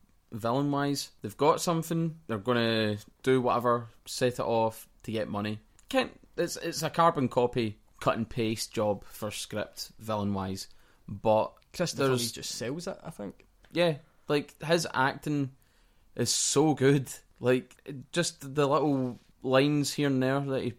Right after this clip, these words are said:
Speaker 1: uh, delivers are perfection.
Speaker 2: It's, it,
Speaker 1: It's
Speaker 2: it, it's my favourite line in the whole film, though, I have to admit. <laughs> When they put, there's a bit where they put Steve in jail because he's asking too many questions around this small town. <laughs> And the,
Speaker 1: No, no,
Speaker 2: the
Speaker 1: no,
Speaker 2: guy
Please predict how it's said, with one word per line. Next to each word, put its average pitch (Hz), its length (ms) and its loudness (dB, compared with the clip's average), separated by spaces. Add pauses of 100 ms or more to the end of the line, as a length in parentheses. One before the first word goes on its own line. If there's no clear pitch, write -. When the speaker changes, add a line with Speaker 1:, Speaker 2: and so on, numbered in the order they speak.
(180)
Speaker 1:
uh, 113 80 -4
delivers 139 500 -2 (440)
are 131 160 0
perfection. 139 1000 -4 (460)
Speaker 2:
It's, 196 260 -4 (280)
it, 135 240 -12
Speaker 1:
It's - 680 -2
Speaker 2:
it, 143 120 -8 (240)
it's 160 140 -4
my 165 120 2
favourite 165 380 0
line 123 360 -2
in 120 120 -4
the 120 60 -2
whole 120 160 -4
film, 117 380 -4
though, 117 120 -4
I 113 100 -2
have 117 160 -8
to 127 100 -4
admit. 117 300 -4
<laughs> 127 60 -10
When 147 220 2 (380)
they 160 100 4
put, 180 280 2 (180)
there's 151 160 2
a 143 40 -4
bit 147 180 4
where 202 100 0
they 190 100 0
put - 280 -6
Steve 131 340 -4
in 120 160 -2
jail 120 340 -2
because 120 240 -8
he's 117 140 -6
asking 117 280 -6
too 135 140 -4
many 123 180 -2
questions 113 440 -8
around 110 240 -6
this 107 140 -6
small 104 260 -8
town. 110 360 -6 (320)
<laughs> - 0 - (280)
And - 160 -6 (420)
the, 151 400 0
Speaker 1:
No, 170 160 8
no, 175 140 8
Speaker 2:
the 170 60 8
Speaker 1:
no, 165 60 10
Speaker 2:
guy 185 40 8